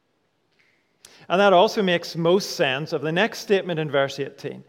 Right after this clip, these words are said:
"Such a person goes into great detail about what they have seen." In other words, they not only claim to have had an incredible spiritual experience,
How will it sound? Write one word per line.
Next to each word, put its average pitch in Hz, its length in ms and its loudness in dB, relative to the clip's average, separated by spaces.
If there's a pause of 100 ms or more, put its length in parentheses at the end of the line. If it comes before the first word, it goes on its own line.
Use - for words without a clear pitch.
(280)
"Such - 340 -2
a 269 60 0
person 165 460 2
goes 156 220 0
into 151 180 -8
great 180 720 4
detail 127 720 -2 (300)
about 139 320 -4
what 143 260 -4
they 131 160 -2
have 127 160 -8
seen." - 460 -14 (1500)
In 180 120 0
other 269 120 4
words, 202 180 4
they 190 120 2
not 220 160 4
only 240 160 2
claim 190 300 0
to 175 80 2
have 147 100 0
had 294 560 0
an 175 160 -6
incredible 165 640 2
spiritual 143 480 -2
experience, 147 880 -6